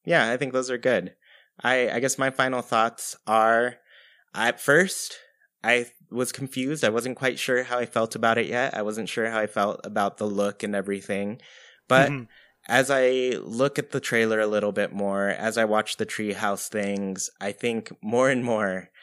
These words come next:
Speaker 1: I'm so ready to get my hands on this game. And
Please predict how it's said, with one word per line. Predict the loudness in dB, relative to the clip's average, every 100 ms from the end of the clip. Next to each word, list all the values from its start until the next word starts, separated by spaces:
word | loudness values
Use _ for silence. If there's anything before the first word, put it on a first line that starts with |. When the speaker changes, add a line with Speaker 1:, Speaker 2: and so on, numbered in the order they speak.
| _
Speaker 1:
I'm | -6 -4
so | -4 0 2
ready | 2 2 2 0
to | -2
get | -2 -2 -2
my | -6
hands | -4 -4 -4 -2 -4
on | -4
this | -4 -6
game. | -4 -4 -4 -8 -10 -8
And | -6 -4 -6